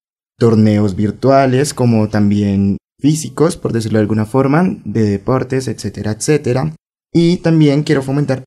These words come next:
en serio, demasiado, la integración unadista mediante encuentros grupales, cada uno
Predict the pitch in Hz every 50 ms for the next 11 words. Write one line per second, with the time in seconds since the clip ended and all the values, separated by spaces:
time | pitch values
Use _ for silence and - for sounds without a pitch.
0 | _ _ _ _ _ - 139 127 120 120 117 107 98 110 113 113 110 - - 135
1 | 143 135 123 135 - - _ _ - - 120 123 123 120 120 127 123 117 110 113
2 | 107 107 104 - - - 120 120 113 110 92 - - 135 139 131 123 120 117 113
3 | 107 - - 98 87 - - - _ _ _ _ _ _ _ _ _ _ - -
4 | 120 120 117 117 117 117 113 110 104 110 - 117 113 113 110 110 110 107 107 104
5 | 98 101 - _ _ _ _ _ _ _ _ _ - 135 120 113 - 107 107 -
6 | 113 110 104 110 120 120 123 131 135 135 131 131 127 123 123 123 - - - -
7 | - _ _ _ _ _ _ _ _ _ _ _ - - 117 113 107 104 104 107
8 | 110 107 107 104 104 107 113 -